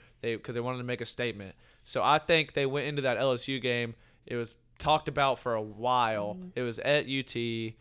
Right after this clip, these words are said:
Speaker 1: It was a great game. I think both
Speaker 2: I think it was
Speaker 1: quarterbacks
Speaker 2: one
Speaker 1: had
Speaker 2: of the
Speaker 1: over
Speaker 2: best college football games of the year.
Speaker 1: Yeah.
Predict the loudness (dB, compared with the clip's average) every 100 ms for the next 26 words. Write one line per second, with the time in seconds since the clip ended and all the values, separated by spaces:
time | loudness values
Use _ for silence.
0 | -20 -20 -6 -4 -4 0 2 4 4 2
1 | 0 0 2 0 2 2 4 4 4 2
2 | 4 4 2 2 2 0 -2 -6 -4 -4
3 | -6 -6 -6 -4 -4 -4 -4